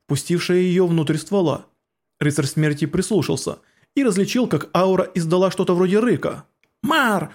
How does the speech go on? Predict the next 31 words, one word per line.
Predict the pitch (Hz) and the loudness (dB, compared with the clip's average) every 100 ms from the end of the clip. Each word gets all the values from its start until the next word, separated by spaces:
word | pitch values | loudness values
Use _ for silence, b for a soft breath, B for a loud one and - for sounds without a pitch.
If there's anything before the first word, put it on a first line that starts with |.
| - | -2
у | 190 | 2
нас | 285 | 2
гость! | 262 277 311 247 151 - B B | 2 4 4 4 -2 -10 B B
Это | 185 | 0
посланец | 240 294 302 294 277 | 2 2 2 0 2
владыки | 294 277 285 | 0 2 2
Айнза! | 320 294 220 170 147 - | 2 2 2 0 -2 -4
Посмотри | - 233 320 349 | -2 0 2 2
на | 262 | 2
себя, | 247 247 240 180 | 0 0 2 2
ты | 285 | 0
выглядишь | 311 262 254 | 0 2 0
как | 269 277 | 0 -2
черт | - 302 | 0 0
знает | 269 294 285 285 | 2 0 0 -2
что! | - - 302 226 202 B | -4 -2 0 0 -2 B
Пойди | - 330 381 | -2 0 4
умойся!» | 359 349 349 269 196 190 - _ _ _ _ | 4 4 2 2 0 -4 -4 _ _ _ _
Вскоре | - 180 240 | -4 0 0
после | 247 160 160 | 0 -2 0
этого | 196 208 147 | 0 0 0
часть | - 147 143 | 0 0 2
дерева | 147 147 156 | 2 2 0
открылась, | 175 277 226 131 131 - | 0 0 0 0 -4 -8
словно | - 214 180 220 | -2 0 2 0
окно. | 214 190 - - _ b b b | 0 -2 -4 -10 _ b b b
Собственно, | - 320 302 285 269 254 247 247 339 392 | -2 -2 -2 -4 0 0 0 -2 -4 -4
она | 262 247 | -2 0
и | 240 | 0
была | 233 285 220 | 0 0 2
окном, | 156 160 170 135 131 | 0 0 0 0 -4